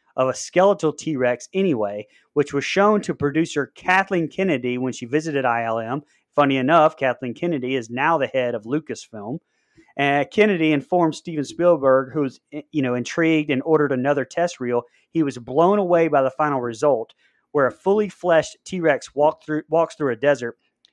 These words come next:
He and Tippett looked at each other, and Tippett said, "Well, I think we're extinct."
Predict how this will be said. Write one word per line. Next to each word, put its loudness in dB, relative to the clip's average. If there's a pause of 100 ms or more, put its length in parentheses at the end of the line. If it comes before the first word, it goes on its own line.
(140)
He 0
and 0
Tippett 0
looked 0
at -2
each -6
other, 2
and -6
Tippett -6
said, -2
"Well, -12 (200)
I -4
think -4
we're 2
extinct." -6